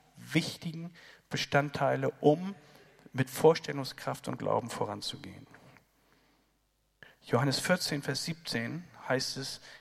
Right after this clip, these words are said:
„Der Heilige Geist, den euch der Vater an meiner Stelle als Helfer senden wird. Er wird euch in all das erinnern, was ich euch gesagt habe, und euch meine Worte erklären. Mein Vater wird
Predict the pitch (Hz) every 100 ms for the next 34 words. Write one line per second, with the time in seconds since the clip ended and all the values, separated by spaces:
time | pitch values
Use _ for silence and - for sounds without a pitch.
0 | - - 147 160 180 170 139 127 143 147
1 | - 127 123 - 131 151 - 113 - 139
2 | 165 - 131 123 127 151 156 - 120 113
3 | 104 110 - 143 - 135 131 120 - -
4 | - - - - _ - - - - -
5 | 127 147 - 156 - 139 - 131 156 180
6 | 160 147 - - 143 135 117 110 127 -
7 | 120 - - 147 - 120 113 104 - 101
8 | 98 - - _ - - - - 120 120
9 | 139 165 175 139 143 151 143 - 131 127
10 | 117 110 135 147 - 165 196 185 147 139
11 | 143